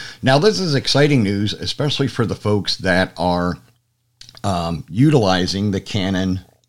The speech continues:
E O S M, which is Canon's A P S C mirrorless platform that they've been making for a number of years now. Now, a lot of people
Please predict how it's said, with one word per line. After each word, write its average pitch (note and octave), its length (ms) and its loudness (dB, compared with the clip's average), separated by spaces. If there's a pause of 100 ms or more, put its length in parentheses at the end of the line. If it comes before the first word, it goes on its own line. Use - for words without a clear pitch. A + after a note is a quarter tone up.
E G#2+ 160 2
O E2+ 160 0
S E2 240 -4 (100)
M, G#2+ 300 2
which F#2+ 180 -2
is - 140 -4
Canon's F2 460 -2
A F2 160 -4
P E2+ 200 -6
S D#2+ 160 -4
C C#3+ 300 0
mirrorless D2+ 560 -2
platform C2 520 -6
that F#2+ 120 -6
they've B2 180 -2
been F#2+ 140 2
making F#2 320 -2
for D#2 200 -6
a C#2+ 60 -4
number C2+ 300 -4
of C2 100 -8
years A2 340 0
now. C2 220 -6 (640)
Now, G#2+ 200 4
a - 20 4
lot C3+ 220 4
of - 80 -2
people G2+ 580 -2